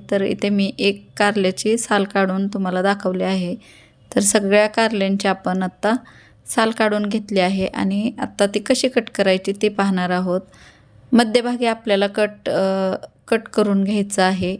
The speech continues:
आणि त्यातील बिया सगळ्या काढून टाकायच्या आहेत, कारण बियांमुळे सुद्धा कारलं खूप कडू होतं. तर आपल्याला बिया सगळ्या काढायच्या आहेत, पूर्णपणे,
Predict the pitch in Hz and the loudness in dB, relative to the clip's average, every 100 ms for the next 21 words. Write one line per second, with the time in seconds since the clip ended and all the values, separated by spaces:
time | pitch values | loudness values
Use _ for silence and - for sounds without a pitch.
0 | - 185 190 196 202 202 196 202 202 220 | -8 -6 -4 0 0 0 0 0 2 4
1 | 202 196 196 - - _ - 202 202 208 | 4 2 -4 -20 -20 _ -6 -4 2 2
2 | 208 214 196 190 196 196 180 - 185 185 | 4 0 0 -2 -2 -2 -2 -2 -2 -2
3 | 185 - 190 190 196 202 202 202 214 208 | -4 -6 -6 -4 -2 -2 -4 2 4 4
4 | 208 208 202 196 202 202 - - 311 208 | 2 -2 -2 -2 -4 -10 0 0 2 0
5 | 208 185 190 202 - 202 185 185 180 - | 2 -2 -2 -10 -2 0 0 0 -4 0
6 | 185 - - - - - - 202 202 202 | -2 -2 -14 -20 -20 -12 0 0 4 4
7 | 196 202 214 202 202 202 - 208 208 202 | 4 4 4 4 2 -4 0 2 2 2
8 | 180 180 185 185 190 185 - - - _ | 0 0 -2 -2 0 -4 -4 -20 -20 _
9 | _ _ _ - 226 233 226 226 226 220 | _ _ _ 2 4 6 4 2 2 4
10 | 233 | 4